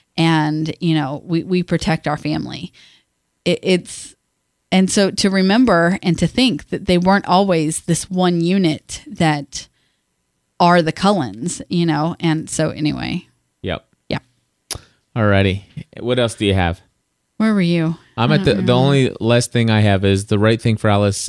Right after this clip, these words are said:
Speaker 2: anyway. I hated, uh, thinking of her that way, but how else could the situation be understood? I'm like, okay, I understand her taking that, that perspective,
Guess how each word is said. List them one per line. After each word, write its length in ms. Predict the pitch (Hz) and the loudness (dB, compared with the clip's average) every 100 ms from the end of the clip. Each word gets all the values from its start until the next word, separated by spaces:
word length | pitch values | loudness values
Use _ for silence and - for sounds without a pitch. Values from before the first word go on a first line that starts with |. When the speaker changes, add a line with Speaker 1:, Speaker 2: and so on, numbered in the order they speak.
| - | -6
Speaker 2:
anyway. 560 | 95 95 90 87 87 - _ _ - | -2 0 2 2 0 -4 _ _ -2
I 120 | 101 | 2
hated, 420 | 104 117 120 113 - - | 4 4 2 0 -4 -6
uh, 460 | 101 98 92 85 | 0 2 2 -2
thinking 760 | 104 - 117 110 - 104 101 85 | -4 -2 0 -2 -2 -2 -2 -2
of 160 | 95 | -4
her 160 | - 101 | 0 0
that 200 | 92 - | 0 0
way, 380 | 123 120 98 95 | 2 4 4 2
but 220 | 98 90 | -2 -2
how 260 | - 113 | 0 0
else 300 | - 101 98 | 0 -2 -4
could 200 | - 104 | -4 -4
the 60 | 92 | -4
situation 600 | - 98 - 90 - 87 | -6 -6 -2 -2 -2 -6
be 120 | 87 | -4
understood? 600 | 85 80 - 110 87 64 - _ _ - | -4 -4 -4 -2 0 -2 -10 _ _ -4
I'm 80 | 123 | 0
like, 260 | 123 107 - - | 2 0 -4 -2
okay, 560 | 127 123 85 71 107 _ _ _ - | 0 2 0 0 -6 _ _ _ -4
I 160 | 113 147 | 0 2
understand 580 | 190 156 - 120 110 | 2 0 0 2 2
her 160 | 104 110 | 2 0
taking 600 | - 104 - 110 101 107 - | 2 0 2 2 2 -2 -6
that, 480 | 98 101 95 - - - | -4 0 0 -2 -10 -16
that 400 | 98 101 98 - | -2 0 0 0
perspective, 720 | 107 - 98 107 151 170 | -4 0 -2 0 0 -2